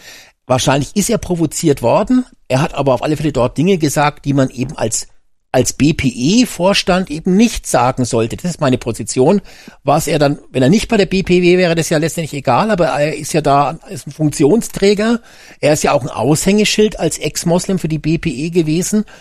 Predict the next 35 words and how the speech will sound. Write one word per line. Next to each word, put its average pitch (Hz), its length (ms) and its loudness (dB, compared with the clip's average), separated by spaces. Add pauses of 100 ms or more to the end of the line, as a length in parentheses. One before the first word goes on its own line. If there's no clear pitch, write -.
(220)
und 139 200 2
da 127 100 2
muss 143 180 2
ich 160 120 2
mich 170 120 0
unter 165 180 -4
Kontrolle 147 420 0
haben, 180 220 0
da 160 100 0
kann 156 140 -2
ich 147 100 -6
sowas 151 320 -2
nicht 156 180 0
sagen, 131 380 0
ne? 165 240 -2 (640)
Trotzdem 175 320 2
sind 170 140 -4
es 165 140 -2
halt 165 200 0
nur 151 260 2 (340)
Ausschnitte, 214 800 2
die, 165 400 0
äh, 156 440 4 (340)
wahrscheinlich 151 320 -2
auch 135 80 -2
irgendwelche 139 260 -2
Moslems 180 460 0
gemacht 180 400 -4
haben, 190 340 2 (540)
aber 165 400 2
es 170 160 -2
ist - 120 -8
zumindest 165 520 -2
gut 185 320 -4
zu 190 160 -10